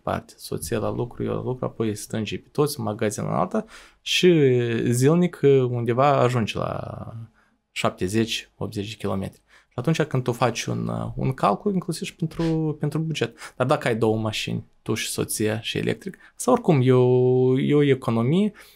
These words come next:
în plus, uh, în plus, oricum, trendul ăsta,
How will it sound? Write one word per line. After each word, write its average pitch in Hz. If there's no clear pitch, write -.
în 151
plus, -
uh, 180
în 190
plus, 220
oricum, 160
trendul 165
ăsta, 104